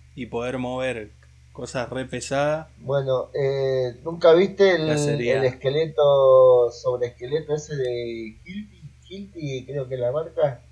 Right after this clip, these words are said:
Speaker 1: Con los, con los pistones, todo.
Speaker 2: Claro, tiene uno que es para que, por ejemplo, lo usan los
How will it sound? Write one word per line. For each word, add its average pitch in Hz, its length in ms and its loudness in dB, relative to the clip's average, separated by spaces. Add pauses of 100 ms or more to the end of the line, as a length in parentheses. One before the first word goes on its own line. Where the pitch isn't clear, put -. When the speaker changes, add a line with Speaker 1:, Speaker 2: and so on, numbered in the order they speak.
(160)
Speaker 1:
Con 113 200 -8
los, 110 540 -6 (300)
con 117 160 -10
los 113 120 -10
pistones, 135 600 -6
todo. 131 320 -8 (800)
Speaker 2:
Claro, 131 340 4
tiene 151 240 -4
uno 180 220 -2
que 151 80 -4
es 143 60 -2
para 139 340 6
que, 123 160 0
por 117 160 -4
ejemplo, 120 800 0
lo 117 120 -2
usan 139 380 -2
los 117 180 0